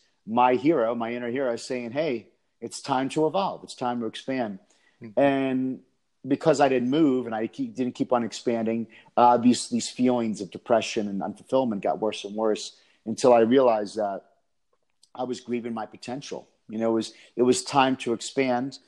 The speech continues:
Speaker 1: And then I created the I Am Hero Project, which was, uh, a four-step methodology where we embrace the hero mindset.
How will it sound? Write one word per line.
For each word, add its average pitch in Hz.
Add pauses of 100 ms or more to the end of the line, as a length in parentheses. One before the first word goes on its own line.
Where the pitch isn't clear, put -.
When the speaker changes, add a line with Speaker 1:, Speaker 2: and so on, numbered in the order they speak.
(260)
Speaker 1:
And 123
then 123
I 120
created 131
the 120
I 117
Am 120
Hero 120
Project, 123
which 107
was, 110
uh, 113 (320)
a 110
four-step 131
methodology 113 (340)
where 127
we 123
embrace 123
the 117
hero 110
mindset. 101